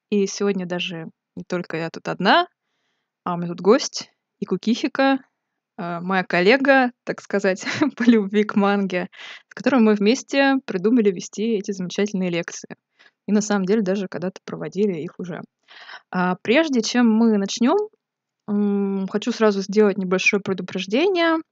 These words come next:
а, по поводу того, что вы сегодня услышите. Дело в том, что всё рассказать, естественно, невозможно, да,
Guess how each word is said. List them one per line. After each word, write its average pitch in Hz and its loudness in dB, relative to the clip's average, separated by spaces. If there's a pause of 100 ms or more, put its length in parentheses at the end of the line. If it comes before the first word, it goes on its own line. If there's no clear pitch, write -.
(720)
а, 190 2
по 185 -6
поводу 247 4
того, 185 4
что 220 -4
вы 196 0
сегодня 202 2
услышите. 196 0 (540)
Дело 214 4
в 214 -6
том, 294 2
что - 0
всё 233 4
рассказать, 208 0 (180)
естественно, 208 0
невозможно, 208 4
да, 190 2